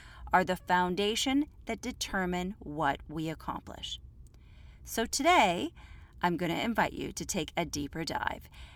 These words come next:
and really, really go below the surface level with me today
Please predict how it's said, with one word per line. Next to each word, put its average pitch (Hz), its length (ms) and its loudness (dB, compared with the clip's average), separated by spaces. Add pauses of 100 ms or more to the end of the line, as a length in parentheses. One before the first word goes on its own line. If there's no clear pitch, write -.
(180)
and 165 500 4
really, 208 580 -2
really 185 840 0 (260)
go 185 140 4
below 175 540 6
the 285 140 0
surface 302 460 -2
level 151 200 0
with 143 180 -4
me 147 120 -2
today 143 400 -2